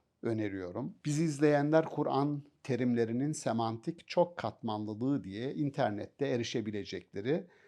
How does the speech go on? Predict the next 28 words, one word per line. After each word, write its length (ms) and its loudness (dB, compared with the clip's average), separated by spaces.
bir 100 0
makalem 640 2
var 180 -4
benim. 220 -6
Yazdıkları 580 2
zaman 460 0
karşılarına 720 0
çıkar 340 -2
yirmi 280 -2
sayfalık 580 -6
bir 240 -10
makale. 640 -8
Onu 380 4
daha 260 4
detaylı 440 4
bu 60 -6
söylediğimi 480 -2
orada 200 0
okuyabilirler. 800 -2
Kur'an'ı 640 6
okumaya 560 4
başlamadan 680 2
önce 540 0
bir, 440 4
Kur'an'ı 540 4
bize 240 2
gönderen 540 2
hatip, 800 -4